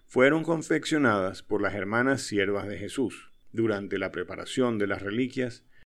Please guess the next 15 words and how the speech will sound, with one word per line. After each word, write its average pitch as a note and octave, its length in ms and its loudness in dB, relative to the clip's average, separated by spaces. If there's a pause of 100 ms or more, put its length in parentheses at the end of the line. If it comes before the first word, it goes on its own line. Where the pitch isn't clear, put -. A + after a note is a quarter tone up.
(120)
las A#2 140 2
religiosas C3+ 520 2
se C#3+ 140 0
mantuvieron A2+ 540 2
orantes B2+ 580 0
por C#3+ 180 -2
el C#3 80 0
fin G#2 240 -4
de G#2+ 80 0
la G#2 140 -2
pandemia, F#2 640 -6
por G#2+ 160 0
el F2+ 60 -4
personal G2+ 440 -4
médico C3 680 2